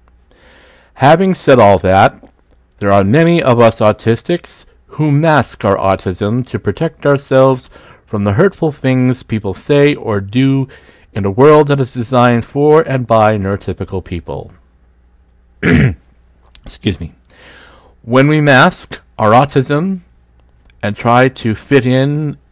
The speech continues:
to a society that doesn't fit us, the ending result can be burnout. Lyric Holmans, the neurodivergent rebel, is my guest today.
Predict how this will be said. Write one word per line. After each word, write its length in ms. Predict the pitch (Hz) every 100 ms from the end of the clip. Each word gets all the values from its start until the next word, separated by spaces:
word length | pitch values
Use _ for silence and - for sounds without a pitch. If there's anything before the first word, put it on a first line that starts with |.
| -
to 140 | -
a 60 | 120
society 640 | - 107 127 117 123 131
that 240 | 123 101 -
doesn't 340 | 110 107 95
fit 240 | - 92 -
us, 500 | - 98 101 - - _ _ _ _ _ _ _
the 180 | - 107
ending 320 | 139 170 175
result 480 | 170 147 127 120 -
can 280 | - 117 117
be 180 | 113 107
burnout. 640 | 95 95 170 - - - - _ _ - _ _ _ _ _ _ _ _ _ _ _ _ _ _ _ _ _ _ _ _ _ _ _ _ _ _ _ _
Lyric 400 | - 135 185 220
Holmans, 600 | - 123 107 104 131 143
the 100 | 110
neurodivergent 800 | 104 117 135 143 120 120 120 139 113
rebel, 400 | 95 98 110 117
is 320 | - 101 -
my 160 | 117
guest 360 | 113 123 123 -
today. 440 | - 87 85 -